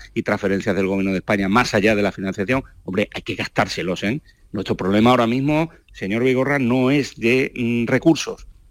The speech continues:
es de gestión, es de ejecución. Estamos dejando sin ejecutar, a veces, en algunas partidas, en las inversiones, más de la mitad de lo que disponemos para ejecutar. Ahora bien,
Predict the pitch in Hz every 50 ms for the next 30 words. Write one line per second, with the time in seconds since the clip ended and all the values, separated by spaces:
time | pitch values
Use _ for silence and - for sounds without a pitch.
0 | _ - 139 131 - 156 151 135 127 - - 151 160 139 95 - - _ _ _
1 | _ _ _ - - 139 139 135 156 156 147 - 165 131 - - 117 - - 151
2 | 165 165 123 87 - - - - - - _ - 107 - - 123 139 156 147 147
3 | - 151 143 156 156 160 170 160 - 135 127 117 127 107 123 113 - 139 147 165
4 | - - - 123 127 143 - - 170 180 - 123 107 107 101 107 135 147 156 -
5 | - 143 - - 156 160 165 147 139 123 113 110 107 104 104 - - 135 147 170
6 | 185 180 - - - - - - 117 135 139 143 151 147 - 180 170 175 165 147
7 | 131 117 - - 170 185 175 - - _ _ - 120 113 110 120 113 - 117 113
8 | 113 - - 107 104 107 110 110 107 101 - - _ _ _ - 110 107 107 95
9 | - 101 80 101 92 - - 87 - - - - - - 135 139 139 131 110 95
10 | 90 78